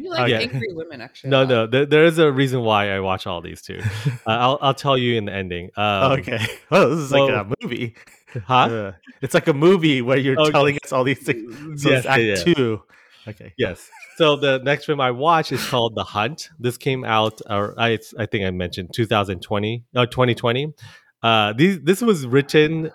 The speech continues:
Speaker 2: by two people I like a lot, Nick Cru-, Cuse, Cuse and Damon Lindelof. So they wrote, uh, The Watchmen, The Leftovers.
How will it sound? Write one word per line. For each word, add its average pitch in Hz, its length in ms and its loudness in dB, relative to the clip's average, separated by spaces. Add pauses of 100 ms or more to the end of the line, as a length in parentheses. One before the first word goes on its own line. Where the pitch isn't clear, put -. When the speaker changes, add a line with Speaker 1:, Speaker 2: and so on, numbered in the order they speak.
(320)
Speaker 2:
by 110 560 2
two 147 140 -2
people 131 500 2
I 98 300 0
like 92 380 -2
a 139 80 -4
lot, 147 360 2
Nick 113 300 0 (120)
Cru-, 123 260 -8
Cuse, 139 520 -2
Cuse 185 520 -2 (580)
and 117 140 2
Damon 117 340 4
Lindelof. 143 520 2
So 127 120 -2
they 120 160 4
wrote, 117 440 0 (560)
uh, 101 180 0
The 104 160 -4
Watchmen, 107 580 0
The 98 80 -2
Leftovers. 98 760 -2